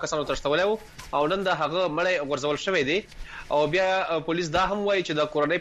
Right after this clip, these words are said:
په مدیریت کې د نامعلومه کسانو پر خلاف مقدمه درج شوې او پلټنې پیل کړې دي. خو تر اوسه پورې، آه، دغې پیښې ذمواري چا په غاړه نه ده اخیستې. خو پولیس وایي چې، آه، دا ښکاري چې دا هدفي پیښه ده او کورنۍ هم ورته ویل چې دې چا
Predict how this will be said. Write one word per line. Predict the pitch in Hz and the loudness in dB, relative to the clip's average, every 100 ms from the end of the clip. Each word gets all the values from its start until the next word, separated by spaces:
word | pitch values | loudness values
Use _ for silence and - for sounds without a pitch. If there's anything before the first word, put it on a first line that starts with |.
| 156 | 2
په | |
مدیریت | 147 139 170 180 | 0 2 0 0
کې | 180 165 | 0 2
د | 143 | 2
نامعلومه | 139 151 180 147 | 0 0 -2 -2
کسانو | 165 165 | -2 0
پر | 147 143 | 0 0
خلاف | 151 156 | 0 0
مقدمه | 143 131 151 151 | -2 0 0 -2
درج | - | -2
شوې | 165 190 220 - - - - | 0 0 -2 -10 -18 -6 0
او | 151 | 0
پلټنې | 160 151 196 170 | 2 0 0 0
پیل | 156 139 | 0 2
کړې | 170 143 | 2 2
دي. | 135 110 - - | 0 -2 -14 -4
خو | 170 | -2
تر | 165 156 | 0 0
اوسه | 202 202 - | 0 -2 0
پورې، | 185 190 - | 2 2 2
آه، | 156 156 151 143 | 0 2 2 0
دغې | 165 165 | -4 0
پیښې | 185 156 | -2 0
ذمواري | 156 160 180 | 0 0 0
چا | 175 | -2
په | 196 | 2
غاړه | 170 180 | 2 2
نه | |
ده | 202 147 | 0 0
اخیستې. | 147 135 160 190 - - - - | -2 -2 0 0 -2 -18 -20 -6
خو | 165 160 | -4 0
پولیس | 165 180 - | 0 0 0
وایي | 190 202 | 0 0
چې، | - 185 185 160 | 0 0 0 0
آه، | 160 151 | 0 0
دا | 160 | 0
ښکاري | 165 - 180 180 | -2 0 0 2
چې | 170 151 | 0 0
دا | 156 | 0
هدفي | 147 139 185 160 | 0 0 0 2
پیښه | 170 190 196 | 2 2 0
ده | 220 - - - | 0 -4 -20 0
او | 147 151 | 2 2
کورنۍ | 160 156 170 196 196 156 | 2 2 2 2 2 0
هم | 185 | 0
ورته | 220 196 | 0 0
ویل | 170 165 | 0 0
چې | 156 | 0
دې | |
چا | 165 | 0